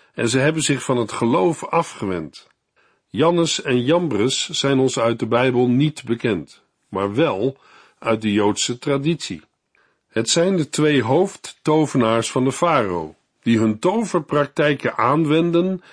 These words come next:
tegen Mozes en Aaron, Exodus zeven. Zij zouden met het volk Israël zijn meegegaan uit Egypte en het brein zijn achter de opstand rond het gouden kalf,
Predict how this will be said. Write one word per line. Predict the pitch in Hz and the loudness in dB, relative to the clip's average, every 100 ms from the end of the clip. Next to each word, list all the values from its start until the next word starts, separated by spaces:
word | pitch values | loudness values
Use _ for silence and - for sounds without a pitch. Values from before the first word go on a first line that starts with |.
| _ - | _ -2
tegen | 151 147 117 | 0 2 2
Mozes | 104 120 160 151 160 - - | 2 4 2 2 -2 -2 -4
en | 143 139 | -2 0
Aaron, | 127 110 101 87 80 - | 0 0 0 -4 -10 -12
Exodus | 92 95 - 98 110 113 | -14 -10 -4 -4 -2 -6
zeven. | 98 78 76 78 _ _ _ _ _ _ | -6 -6 -12 -20 _ _ _ _ _ _
Zij | - 180 220 | -4 0 2
zouden | 160 175 180 151 | 2 4 4 2
met | 120 | 0
het | 98 - | -2 -4
volk | 147 139 123 | 0 0 0
Israël | 151 170 - 110 107 | -4 -2 2 2 2
zijn | 110 92 92 | 0 -2 0
meegegaan | 131 151 139 127 127 120 | 0 0 -2 -2 0 -2
uit | 113 104 104 | -2 -6 -4
Egypte | 90 - 151 151 - 160 _ - - _ | -6 -2 -2 -2 -4 -4 _ -20 -20 _
en | 135 | 0
het | 131 113 | 0 0
brein | 104 120 147 185 175 | 0 2 2 2 2
zijn | 147 156 151 - | 2 0 0 0
achter | 160 - - 113 | -4 -2 -4 -2
de | 98 | -4
opstand | 151 - - 143 135 131 | -6 -6 -4 -2 -2 -4
rond | 113 131 117 | -2 -2 -2
het | 98 | -10
gouden | - 104 101 113 | -6 -4 -2 -4
kalf, | - 156 110 120 - | 0 2 2 -2 -12